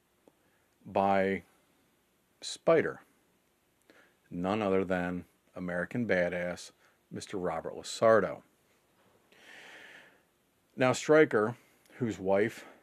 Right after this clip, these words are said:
and daughter have been kidnapped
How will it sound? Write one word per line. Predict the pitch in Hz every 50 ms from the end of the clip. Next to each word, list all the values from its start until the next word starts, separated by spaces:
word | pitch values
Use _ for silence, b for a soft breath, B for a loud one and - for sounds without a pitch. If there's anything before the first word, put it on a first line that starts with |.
| B B B -
and | 107 98 92
daughter | 85 104 92 90 87 87 87 92 90 - _ _ _ _ _ _ _ _ _ _ _ _ _ _ _ _ _ _ _ _ _ _ _ _ B B B B B B
have | - - 110 98 92
been | 101 101 95 92
kidnapped | - - - 143 135 120 101 85 78 85 85 - -